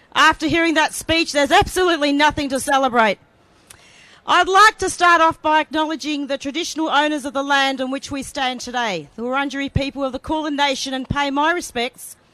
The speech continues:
to their elders, past, present and future. My name is Marissa Spizzaro, and I'm here today to talk about the rights of women with disabilities on this very special International Women's Day. To be clear,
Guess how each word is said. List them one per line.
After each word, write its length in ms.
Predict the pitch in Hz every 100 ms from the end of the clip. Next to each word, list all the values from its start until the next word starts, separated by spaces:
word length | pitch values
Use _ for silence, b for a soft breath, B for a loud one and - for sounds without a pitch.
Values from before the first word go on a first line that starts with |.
| b b
to 100 | -
their 200 | 254 254
elders, 420 | 247 277 285 294 -
past, 520 | 294 294 311 - -
present 360 | 294 277 262 -
and 160 | 233
future. 520 | - 269 - 254 175 _ _ _ b b b b b b b _ _ -
My 240 | 294 349
name 260 | 392 359 320
is 140 | 247
Marissa 360 | 294 320 320 -
Spizzaro, 580 | 302 285 269 277 285 240
and 120 | 269
I'm 220 | 311 330
here 200 | 302 302
today 400 | 277 277 269 262
to 120 | -
talk 200 | 285 285
about 300 | 254 294 285
the 100 | 269
rights 360 | 269 277 269 -
of 140 | 247
women 240 | 294 294 269
with 140 | 254
disabilities 760 | 277 285 240 269 247 185 160 - b b b b
on 140 | - 269
this 180 | 277 -
very 280 | 294 339
special 480 | - - 285 - 294
International 720 | - 262 294 277 262 254 262
Women's 320 | 254 254 247 -
Day. 340 | 226 170 135 _ _ _ b b b b b b
To 100 | -
be 140 | 330 339
clear, 520 | - 381 370 247